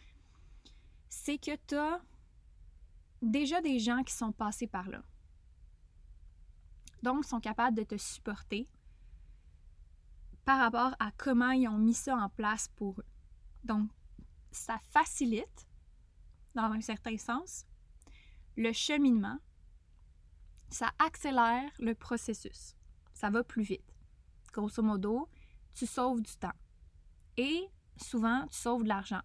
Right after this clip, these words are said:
tout dépendamment, tout dépendamment, là, de, du contexte. Si je regarde dans une entreprise, ce qui est, ce qui est tendance à être vrai, c'est que quand on applique une méthode,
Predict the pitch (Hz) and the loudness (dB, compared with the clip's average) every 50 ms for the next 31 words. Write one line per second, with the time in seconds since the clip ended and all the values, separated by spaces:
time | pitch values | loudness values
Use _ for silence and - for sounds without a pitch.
0 | - - - - 220 202 - 202 202 196 196 202 208 226 247 254 - - - - | -10 -12 -6 -4 -2 -2 0 0 0 2 2 2 2 2 0 -2 -6 -10 -20 -20
1 | - - - - - - - - - - - - - - - - - - - - | -20 -20 -20 -20 -20 -20 -20 -20 -20 -20 -20 -20 -20 -20 -20 -20 -20 -20 -20 -20
2 | - - - - - - 208 208 202 220 214 208 202 196 202 214 226 220 208 190 | -20 -20 -20 -18 -8 -6 -4 -2 0 2 2 2 2 4 4 2 2 0 -2 -2
3 | 202 196 185 185 - - - 196 202 - - - - - - - - - - - | -4 -4 -4 -6 -8 -10 -10 -10 -10 -10 -12 -14 -14 -18 -20 -20 -20 -20 -20 -20
4 | - - - - - - - - - - - - - - - - - - - - | -20 -20 -20 -20 -20 -20 -20 -20 -20 -20 -20 -20 -20 -20 -20 -20 -20 -20 -20 -20
5 | - - - - - - - - - - - - - - - - - - - - | -20 -20 -20 -20 -20 -20 -20 -20 -20 -20 -20 -20 -20 -20 -18 -14 -10 -8 -2 0
6 | 320 311 285 269 240 233 - 247 247 220 240 240 247 269 277 269 233 226 220 220 | 2 2 4 4 2 2 2 0 2 6 8 8 8 8 8 6 6 4 6 4
7 | 220 220 208 202 - - 208 190 - - 294 302 320 330 302 254 262 269 - - | 4 4 2 2 0 -2 -6 -6 -4 -4 -2 0 0 0 0 -2 -4 -4 -4 -6
8 | - - - - - - - 233 233 233 233 240 - 226 220 208 - - - - | -6 -6 -6 -8 -6 -2 0 2 4 4 4 2 2 0 0 0 -2 -6 -14 -20
9 | - - - 233 - - - 220 196 - - 214 220 240 254 254 - 240 196 196 | -18 -14 -12 -12 -10 -8 -6 -6 -4 -2 0 2 4 4 4 4 4 4 2 2
10 | 196 202 - 240 247 262 247 - 220 202 - 214 208 - - 262 269 277 254 220 | 0 -4 -2 0 0 -2 -2 -2 -4 -4 -4 -4 -4 0 2 2 4 4 4 2
11 | 202 - - 254 247 - 220 202 196 196 190 - - 220 233 240 247 220 214 | 2 2 -2 -2 0 0 0 2 0 0 -2 -4 -2 -2 0 0 0 0 -2